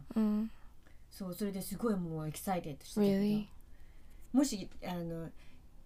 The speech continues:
Speaker 2: あ、サムさん今忙しいけれども、時間できたら、ちょっと鬼滅の刃見てみようかなとか思います？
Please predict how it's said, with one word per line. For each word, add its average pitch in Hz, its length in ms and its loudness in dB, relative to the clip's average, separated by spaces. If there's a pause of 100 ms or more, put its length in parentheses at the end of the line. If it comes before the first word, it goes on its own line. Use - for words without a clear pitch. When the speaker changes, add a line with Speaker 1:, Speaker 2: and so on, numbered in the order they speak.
(160)
Speaker 2:
あ、 165 180 -6
サ 240 140 2
ム 226 80 6
さ 196 80 -4
ん 190 40 -2
今 190 80 0
忙 208 340 4
し 214 140 0
い 202 60 -2
け 180 100 -2
れ 165 40 0
ど 160 100 -2
も、 156 100 0
時 185 140 0
間 233 280 4
で 220 140 2
き - 80 -10
た 165 140 -6
ら、 160 260 -4 (440)
ち - 80 2
ょ 226 40 2
っ - 20 0
と 208 60 -4
鬼 208 240 4
滅 214 200 4
の 202 60 4
刃 165 100 -2
見 170 160 0
て - 160 -4
み 151 100 0
よ 160 80 -2
う 147 40 -4
か 143 100 -8
な 147 100 -4
と - 100 -14
か 143 60 -8
思 151 120 -2
い - 40 -4
ま 180 80 -4
す？ - 140 -14